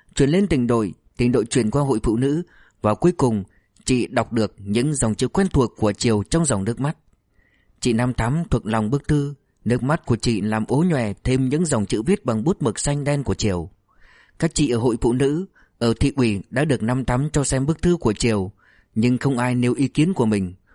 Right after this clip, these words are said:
cũng không ai khuyên chị lời nào cả, bởi lẽ đây là chuyện riêng của hai người,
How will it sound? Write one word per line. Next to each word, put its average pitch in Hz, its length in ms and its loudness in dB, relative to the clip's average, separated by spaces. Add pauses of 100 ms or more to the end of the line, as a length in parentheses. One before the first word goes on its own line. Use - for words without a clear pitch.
(160)
cũng 160 140 2
không 147 200 0
ai 131 140 0
khuyên 180 260 2
chị 120 180 0
lời 123 180 2
nào 117 180 2
cả, 104 280 -4 (400)
bởi 127 140 2
lẽ 135 340 0
đây 135 140 0
là 120 140 0
chuyện 117 260 0
riêng 170 200 2
của 127 140 0
hai 151 200 -2
người, 110 340 0